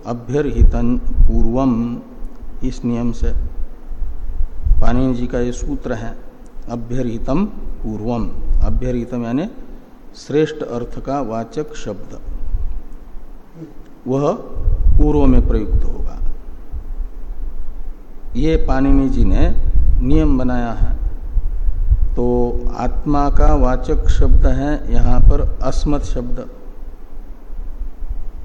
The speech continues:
अनात्मा का वाचक है युष्मत् शब्द, और इन दोनों का समास हुआ है।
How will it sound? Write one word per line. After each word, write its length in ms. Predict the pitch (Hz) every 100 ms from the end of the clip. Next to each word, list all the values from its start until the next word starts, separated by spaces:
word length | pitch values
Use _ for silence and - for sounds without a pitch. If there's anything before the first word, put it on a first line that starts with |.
| -
अनात्मा 540 | 107 123 135 135 135 131
का 180 | 135 127
वाचक 460 | 127 123 131 131
है 140 | 135 131
युष्मत् 420 | 139 - - 190
शब्द, 380 | - 185 - - - - - - - - - - - - - - - - -
और 220 | 120 120 117
इन 220 | 139 135
दोनों 280 | 131 135 135
का 140 | 135
समास 440 | - 135 143 143 -
हुआ 220 | 127 120
है। 200 | 117 -